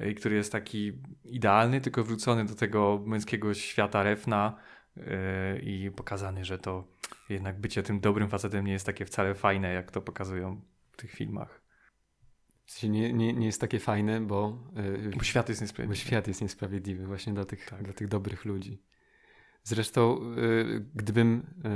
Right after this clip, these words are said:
Speaker 2: yy, właśnie, yy, to czytałem interpretację Goslinga w tym, w tym temacie tych filmów hollywoodzkich, a sam film, y,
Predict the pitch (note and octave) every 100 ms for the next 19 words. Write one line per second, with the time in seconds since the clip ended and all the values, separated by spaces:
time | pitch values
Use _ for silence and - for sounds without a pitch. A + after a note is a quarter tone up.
0 | G#2 G#2+ G#2+ G#2+ G#2+ A2+ A2+ A2+ G#2+ -
1 | A#2 - - A2+ A2+ A2+ - B2 A2+ -
2 | A2 A#2 - A#2 G#2+ - A2+ G2+ G2+ B2
3 | - _ - - G#2+ G2 - G#2+ G#2+ G#2
4 | G2 - G2+ - - - - A#2 G2+ -
5 | G#2 G2+ G2 - B2 - _ - - -
6 | - - - _ - G#2+ G2+ G#2+ A2 A2+
7 | G#2+ - A#2 A#2+ A#2+ - A2 A2+ A#2+